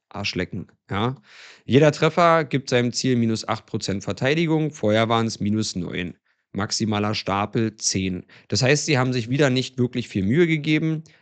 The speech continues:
außer dass sie noch ein neues Passiv dazugefügt haben, nämlich erhöhter Schaden gegen verstärktes Leben.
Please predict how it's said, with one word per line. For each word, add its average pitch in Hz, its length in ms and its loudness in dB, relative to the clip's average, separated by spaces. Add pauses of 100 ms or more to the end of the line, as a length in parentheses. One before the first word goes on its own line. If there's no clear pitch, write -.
(140)
außer 117 320 0
dass 117 200 0
sie 113 80 -2
noch 110 200 -2
ein 101 100 -2
neues 95 220 -4
Passiv 147 380 -2
dazugefügt 123 680 -2
haben, 104 260 0
nämlich 180 480 0 (460)
erhöhter 123 400 2
Schaden 120 480 2
gegen 104 280 -2
verstärktes 95 640 -6
Leben. 139 380 0